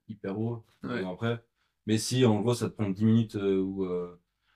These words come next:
Speaker 1: ça te prend une heure le week-end à, à tout créer et à automati-, automatiser les publications, euh, tu prends dix minutes par jour pour répondre à des messages.
Speaker 2: Alors
Speaker 1: Cinq
Speaker 2: que
Speaker 1: minutes, je pense que ça peut valoir la peine, euh...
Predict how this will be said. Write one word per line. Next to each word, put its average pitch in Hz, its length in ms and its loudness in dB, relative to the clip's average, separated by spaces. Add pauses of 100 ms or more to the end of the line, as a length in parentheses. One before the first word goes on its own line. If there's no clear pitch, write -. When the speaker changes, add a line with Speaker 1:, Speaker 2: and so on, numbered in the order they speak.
(120)
Speaker 1:
ça - 140 -8
te - 60 -12
prend 120 120 2
une 131 120 2
heure 127 100 4
le 120 80 2
week-end 120 380 2
à, 98 420 -2
à 101 100 -6
tout 117 120 -14
créer 120 420 2
et 101 60 2
à 98 160 -2
automati-, 104 300 -8
automatiser 107 440 -2
les 98 60 -8
publications, 101 880 -4
euh, 92 40 -8
tu - 140 -16
prends 98 220 -10
dix 104 80 0
minutes 110 160 4
par 135 140 0
jour 113 120 -2
pour 104 140 -4
répondre 101 180 -4
à 95 40 0
des 95 60 0
messages. 110 460 -2 (460)
Speaker 2:
Alors 120 180 -8
Speaker 1:
Cinq 104 180 -4
Speaker 2:
que 101 40 2
Speaker 1:
minutes, 117 280 0
je - 80 -14
pense 131 180 0
que - 40 -6
ça 98 120 -2
peut 104 100 -4
valoir 98 240 0
la 95 100 -2
peine, 104 280 0
euh... 92 400 -4